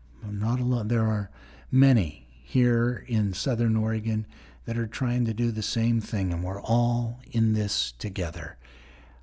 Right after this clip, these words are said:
I'm not alone. I'm not the only one that's experienced suffering and loss. I'm sure you have as well. And it's how we treat each other as we work to rebuild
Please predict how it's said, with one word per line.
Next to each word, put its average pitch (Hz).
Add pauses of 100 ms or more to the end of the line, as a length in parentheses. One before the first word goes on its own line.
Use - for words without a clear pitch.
(100)
I'm 117
not 92
alone. 80
I'm 117
not 95
the 90
only 95
one 87 (120)
that's 101
experienced 92
suffering 92
and 87
loss. 104
I'm 117
sure 131
you 127
have 127
as 117
well. 82 (800)
And 113
it's 117
how 156
we 156
treat 143
each 98
other 82 (380)
as 107
we 104 (420)
work 135
to 117
rebuild 123